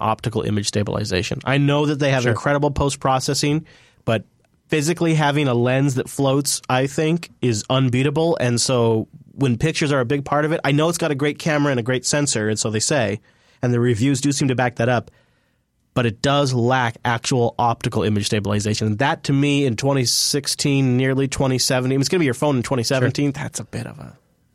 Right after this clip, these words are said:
Speaker 2: Yeah.
Speaker 1: that's a bit of a bummer.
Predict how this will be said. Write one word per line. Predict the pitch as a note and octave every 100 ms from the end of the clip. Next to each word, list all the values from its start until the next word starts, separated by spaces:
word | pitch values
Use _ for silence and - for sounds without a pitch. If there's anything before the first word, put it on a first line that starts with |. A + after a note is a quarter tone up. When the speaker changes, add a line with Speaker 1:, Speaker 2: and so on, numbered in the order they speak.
| _ -
Speaker 2:
Yeah. | G#2+ G2+ _ _
Speaker 1:
that's | - G#3+ A3+ G#3
a |
bit | D3+ B2
of | G2+ G2+
a | B1 - _ _ _ _ _ _ - -
bummer. | - G2+ A#1+